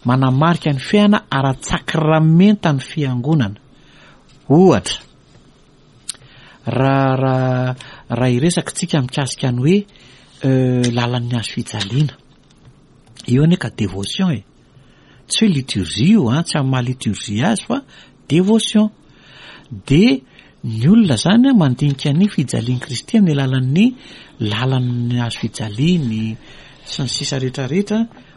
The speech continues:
fa manambara iny an'ilay Jesoa Kristy maty, le sakramenta goavana be, le zoma masina. Manambara iny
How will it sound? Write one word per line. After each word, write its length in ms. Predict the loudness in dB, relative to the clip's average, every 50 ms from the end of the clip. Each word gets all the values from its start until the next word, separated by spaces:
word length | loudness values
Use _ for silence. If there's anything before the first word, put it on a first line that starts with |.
| _ -6
fa 120 | -2 0 0
manambara 540 | 2 2 0 0 0 0 0 2 2 4 4
iny 140 | 4 4 2
an'ilay 240 | 0 0 0 -2 -2
Jesoa 300 | -2 -4 -4 -4 -6 -6
Kristy 340 | -6 -8 -10 -10 -6 -2 0
maty, 460 | 0 0 0 -2 -2 -4 -6 -10 -16 -16 -18 _ _ _ _ -20 -18 -12 -8
le 60 | -8 -6
sakramenta 640 | -6 -8 -10 -10 -8 -6 -6 -4 -4 -4 -6 -8 -10
goavana 720 | -10 -8 -6 -6 -4 -4 -4 -6 -8 -10 -10 -10 -10 -8
be, 180 | -6 -4 -6 -6 -8 _ -20 -20 -20 -20 -20 -20 _ _
le 100 | -4 -4
zoma 300 | -4 -2 -4 -6 -6 -6 -6
masina. 440 | -4 -4 -4 -4 -6 -8 -10 -12 -12 _ _ _ _ _ _ _ _ _ -20 -20 -20 -20 _ -20 -20 _ _ -10
Manambara 640 | -6 -4 -4 -2 -2 -4 -4 -4 -4 -4 -4 0 0
iny 160 | 0 0 0